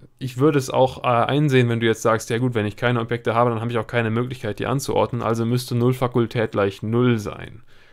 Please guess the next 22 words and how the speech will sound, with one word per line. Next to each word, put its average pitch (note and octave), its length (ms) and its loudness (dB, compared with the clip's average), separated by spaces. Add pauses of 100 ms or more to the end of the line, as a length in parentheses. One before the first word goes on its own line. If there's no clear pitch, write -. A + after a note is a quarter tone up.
(260)
Könnte D3+ 240 2
man A#2 160 0
auch A#2 160 -2
so G#2+ 100 -2
sehen. G2 360 -4 (260)
Und A#2+ 140 -2
deswegen C3 340 0
schauen A#2 220 0
wir A#2 60 0
uns A2+ 140 -2
die G#2+ 140 -4
zweite A2+ 680 0 (180)
Begründung G#2+ 600 -2
an, C3+ 320 -8 (540)
die B2+ 180 0
ein A#2 120 0
bisschen A#2+ 280 -2
auf G#2+ 160 -4
das - 160 -14
Mathematische G#2 680 -2
mehr F#2 180 -8
abzielt. - 540 -16